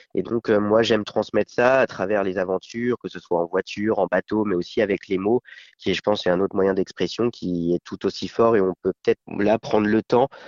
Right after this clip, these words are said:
poser les choses, euh, les nuancer aussi, que ce qui n'est pas toujours le cas lorsqu'on doit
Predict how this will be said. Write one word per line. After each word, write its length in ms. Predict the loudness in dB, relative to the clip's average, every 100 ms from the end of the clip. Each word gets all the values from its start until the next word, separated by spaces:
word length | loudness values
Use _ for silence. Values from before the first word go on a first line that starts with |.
| -20 -6
poser 280 | 0 2 4
les 100 | 2
choses, 480 | 2 4 4 2 0 0
euh, 340 | 2 2 2
les 120 | 0
nuancer 480 | -2 0 0 0 0
aussi, 380 | 0 0 -6 -12
que 240 | -2 0
ce 160 | 0 -6
qui 160 | -6 -4
n'est 80 |
pas 100 | -2
toujours 260 | -4 -2 0
le 140 | 0
cas 180 | 0 2
lorsqu'on 300 | 2 0 -6
doit 280 | 0 0 0